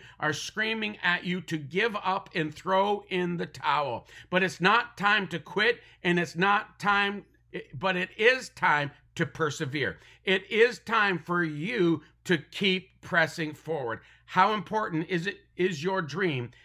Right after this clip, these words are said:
that the enemy has been trying to take you out in every way possible? How important is your dream that the enemy is trying in every way to take you out?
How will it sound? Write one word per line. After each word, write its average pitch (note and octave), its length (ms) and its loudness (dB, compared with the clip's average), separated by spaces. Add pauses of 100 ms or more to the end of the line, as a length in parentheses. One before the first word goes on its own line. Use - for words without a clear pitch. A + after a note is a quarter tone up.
(120)
that D#3+ 220 -4
the E3 160 -4
enemy F#3+ 360 -2
has E3 260 -4
been D3+ 260 -6 (220)
trying F#3+ 500 0
to D3+ 140 -10
take G3 440 -8
you E3 240 -2
out F#3 260 0 (540)
in D#3 300 -2
every F#3 420 2
way D#3 420 -2
possible? C#3 420 -6
How G#3+ 560 2 (200)
important G3+ 760 0
is A3 300 -2
your C#4 220 0
dream G3+ 480 -4 (320)
that F3+ 200 0
the F#3 180 -4
enemy A#3 320 0
is D#3+ 260 -8 (120)
trying G3 460 0 (140)
in E3 280 0
every A#3+ 340 -2
way D3+ 420 -4 (260)
to G3 120 -8
take G3 540 -4
you F3+ 280 0 (140)
out? C3+ 380 -2